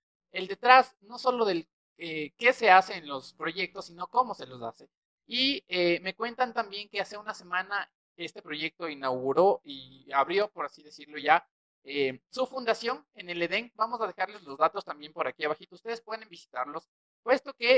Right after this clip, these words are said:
el eslogan es, eh, "Vamos a jugar más, vamos a jugar siempre". Y los chicos lo que hacen es jugar con el chocolate, jugar con el cacao fino de aroma ecuatoriano. Y así transforman vidas también. Entonces, este, este apoyo al proyecto, ustedes, como lo menciono, van a poder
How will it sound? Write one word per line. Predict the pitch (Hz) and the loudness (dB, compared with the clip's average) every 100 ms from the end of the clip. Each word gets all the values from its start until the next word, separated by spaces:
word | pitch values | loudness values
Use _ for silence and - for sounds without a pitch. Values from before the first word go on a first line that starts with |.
| 254 | 2
el | 202 | -6
eslogan | 202 220 240 254 233 | -8 0 0 0 -6
es, | 233 240 - - | -12 -14 -18 -16
eh, | 165 160 160 160 | -10 -8 -10 0
"Vamos | 190 220 220 | 2 2 0
a | - | -4
jugar | 170 180 185 | -4 -4 -4
más, | 185 180 | -6 -6
vamos | 180 170 | -8 -10
a | |
jugar | - 156 | -6 -6
siempre". | - 156 - 170 - | -6 -14 -14 -14 -14
Y | 143 | -20
los | 139 | -18
chicos | 202 208 190 | -14 -14 -14
lo | 165 | -12
que | 160 | -8
hacen | 151 139 | -10 -10
es | 135 - | -20 -18
jugar | 131 165 175 | 2 4 4
con | 180 135 | -4 -16
el | 127 | -20
chocolate, | 147 127 120 117 _ | -18 -12 -10 -12 _
jugar | 147 170 | 2 2
con | 185 160 | 2 -10
el | 135 | -18
cacao | 131 - 135 139 | -18 -2 0 0
fino | 175 170 170 | -6 -20 -16
de | 143 | -14
aroma | 131 131 | -14 -20
ecuatoriano. | 127 123 120 123 160 190 - _ _ _ | -20 -20 -16 -14 -12 -14 -16 _ _ _
Y | 214 226 | -6 -4
así | 226 247 247 | -4 -10 -16
transforman | 208 185 208 196 180 170 | -18 -14 -12 -12 -14 -14
vidas | 165 151 | -10 -10
también. | 131 117 113 - _ | -10 -12 -14 -16 _
Entonces, | 151 - 185 - 196 - _ _ - | _ -16 -12 -4 -4 -4 _ _ -10
este, | 226 254 226 - 185 | -8 -2 -2 -2 -6
este | 220 | -4
apoyo | 208 214 220 | -4 -2 -2
al | 208 | -4
proyecto, | 170 165 180 - - - | -8 -10 -10 -10 -16 -18
ustedes, | _ 175 180 - | _ -8 -8 -8
como | 131 | -18
lo | 120 127 127 131 | -20 -10 -6 -6
menciono, | 135 139 185 175 | -6 -10 -6 -4
van | 170 | -6
a | 170 | -8
poder | - 135 147 | -6 -4 -4